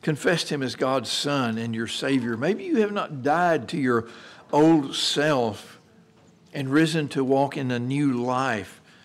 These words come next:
by being baptized into Jesus. But once you've done that,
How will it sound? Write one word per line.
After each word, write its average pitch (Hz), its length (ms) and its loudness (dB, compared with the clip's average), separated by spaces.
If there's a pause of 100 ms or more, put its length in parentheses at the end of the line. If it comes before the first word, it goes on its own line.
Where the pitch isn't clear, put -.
(580)
by 110 140 -4
being 139 220 -2
baptized 127 800 -2
into 123 260 -8
Jesus. 113 840 -6 (1080)
But - 140 -10
once 208 360 0
you've 185 220 -4
done 147 280 2
that, 82 360 -6